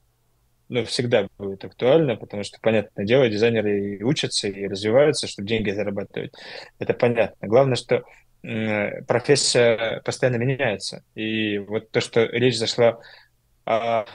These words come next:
о карточках для маркетплейса, это очень наглядный показатель. На то мы там говорили про нейронки год назад, да, что они там заменят дизайнеров. А тут опять стало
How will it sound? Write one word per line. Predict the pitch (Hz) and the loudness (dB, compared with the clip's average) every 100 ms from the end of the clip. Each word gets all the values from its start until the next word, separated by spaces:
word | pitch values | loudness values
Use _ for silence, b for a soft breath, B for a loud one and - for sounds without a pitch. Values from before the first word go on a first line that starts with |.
| 110 | -16
о | 113 107 107 104 104 98 | -8 -6 -2 -2 -2 -4
карточках | - 120 110 - 117 | 0 0 0 -10 -10
для | 113 117 113 110 | 0 4 4 4
маркетплейса, | 113 117 117 127 170 185 113 | -2 -4 -8 -2 -2 -2 -6
это | 107 117 | -6 -6
очень | 113 113 110 107 | -6 -8 -8 -4
наглядный | 113 127 107 110 | 0 0 0 -4
показатель. | 110 117 147 170 117 | 0 4 4 2 -4
На | 110 | -2
то | 127 | -2
мы | 117 117 | -2 -2
там | 107 101 B B - | -4 -6 B B -4
говорили | 117 123 127 117 107 | 2 4 4 2 -2
про | - 117 107 104 104 98 | -2 0 2 2 0 -4
нейронки | 104 123 110 165 196 185 151 | -2 -2 2 2 2 -2 -2
год | 143 139 135 | -2 -2 -6
назад, | 131 127 120 110 | -2 0 0 0
да, | 131 147 | 0 0
что | 135 113 | -6 -10
они | 110 | -8
там | 107 101 | -8 -6
заменят | 104 113 107 101 | -4 -2 -4 -4
дизайнеров. | 113 127 170 147 131 - B B - | -2 4 4 4 2 0 B B -4
А | 117 | 0
тут | 156 135 _ _ _ _ _ _ _ - | 0 -2 _ _ _ _ _ _ _ -2
опять | 147 143 156 - | -2 2 0 0
стало | - 135 131 127 123 117 110 | 0 2 4 4 4 2 0